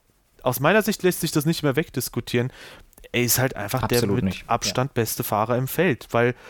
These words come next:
Speaker 2: Ja.
Speaker 1: und das ist jetzt der Punkt, der dazu kommt, das gilt vielleicht hier noch nicht für, ähm, aber wenn man jetzt Verstappen f-, für einen W-M-Titel schon mal tippt, <laughs> wie du das letzte Mal gemacht hast, pst,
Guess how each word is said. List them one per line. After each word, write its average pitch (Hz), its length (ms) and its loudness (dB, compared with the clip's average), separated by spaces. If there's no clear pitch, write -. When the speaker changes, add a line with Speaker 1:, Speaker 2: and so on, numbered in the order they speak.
Speaker 2:
Ja. 90 120 -2
Speaker 1:
und 123 140 0
das 139 140 2
ist 180 100 0
jetzt 185 200 0
der 170 60 4
Punkt, 180 340 -2
der 147 80 4
dazu 139 300 0
kommt, 185 320 -2
das - 140 -2
gilt 180 220 2
vielleicht 147 420 0
hier 160 160 2
noch 139 160 0
nicht 127 360 -2
für, 131 260 2
ähm, 131 340 2
aber 131 240 2
wenn 151 100 2
man 160 100 4
jetzt 151 160 2
Verstappen 156 440 -2
f-, - 340 -12
für - 160 0
einen 143 140 0
W-M-Titel 135 760 2
schon 127 180 -2
mal 117 100 2
tippt, - 400 -4
<laughs> 139 240 0
wie 120 100 0
du 123 100 0
das 117 160 0
letzte 110 260 -2
Mal 110 100 2
gemacht 123 300 0
hast, - 180 -2
pst, - 300 2